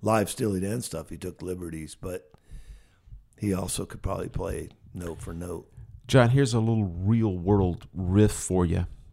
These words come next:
Speaker 2: that you jogged my memory on something that happened yesterday,
Speaker 1: Mm.
Speaker 2: as a matter of fact. Uh,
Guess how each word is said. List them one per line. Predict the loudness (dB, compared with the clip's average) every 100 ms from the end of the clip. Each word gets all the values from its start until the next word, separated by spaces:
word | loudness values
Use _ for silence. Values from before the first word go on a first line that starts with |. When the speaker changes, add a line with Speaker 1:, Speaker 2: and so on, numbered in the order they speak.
| -4
Speaker 2:
that | 2 2 2 -8 _ -4
you | -2 -2
jogged | 4 6 6 4
my | 0 2
memory | 4 4 4 4 2
on | 2 0 -2 -8 _ -10
something | 0 2 4 2 0
that | 0 -2
happened | 2 4 4 2
yesterday, | 0 4 4 4 2 2 0 -2 -8
Speaker 1:
Mm. | -6 -2
Speaker 2:
as | 0
a |
matter | 2 2 0
of | -2
fact. | -2 -2 -8 -10 -8 -8 -10 -10 -10 -12 -14 -6
Uh, | 4 6 8 6